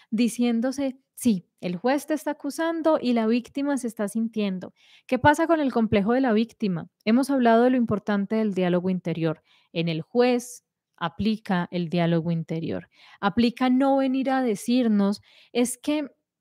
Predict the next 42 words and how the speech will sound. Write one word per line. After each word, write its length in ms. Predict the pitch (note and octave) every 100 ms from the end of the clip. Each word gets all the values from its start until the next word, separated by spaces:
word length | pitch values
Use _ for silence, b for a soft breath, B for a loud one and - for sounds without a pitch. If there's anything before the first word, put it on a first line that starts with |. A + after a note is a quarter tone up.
| _
todo 320 | - D#4 D4+ D4
lo 140 | D4
hago 200 | C#4 C#4+
mal", 300 | C4+ G#3+ E3 - _
porque 260 | G3+ F3+ F3+
todo 300 | - B3+ E4+
lo 160 | F4+
que 160 | F4+ F#3
yo 160 | G#3+ B3+
me 200 | D4+ D4+
digo, 340 | C#4 G3 G3+
yo 200 | F3+ A3
me 160 | C4+ C#4
convenzo 840 | D4 A#3+ A3 A#3+ A3+ G#3+ G3 F#3+ b b
y 160 | - G#3+
escribo 560 | G3+ - B3 C#4 D4 D4+
mi 180 | B3
vida. 380 | F3+ F3+ D#3 D3 - -
Esta 200 | F3+ A3
semana 240 | A#3 G#3+
les 140 | G3 A3
voy 100 | G3
a 60 |
compartir 500 | F3+ G#3+ F#3+ F3+ F3
algo 360 | F#3 F#3 E3+ C4+ -
que 100 | F#3
habla 200 | E3+ F3
sobre 240 | - G3
la 120 | F#3 E3+
visualización 720 | E3+ - E3+ F3 F#3 - F3
creativa, 640 | F#3+ F#3+ F#3 G#3+ A3+ C4+ b b b
y 80 | G3+
la 100 | G#3
visualización 720 | G3+ G3+ G3 F#3+ G3 G3 F#3+
creativa 480 | G#3 G#3+ G#3 F#3 F#3
tiene 240 | G3+ G3
muchísimo 840 | G3+ G3 - G3 F#3 G#3 G3+ A3 A#3
que 180 | - F3
ver 300 | F#3 A#3+ D4+ b b b b _
con 200 | - G#3
las, 200 | G3 F#3 - _
con 180 | - G3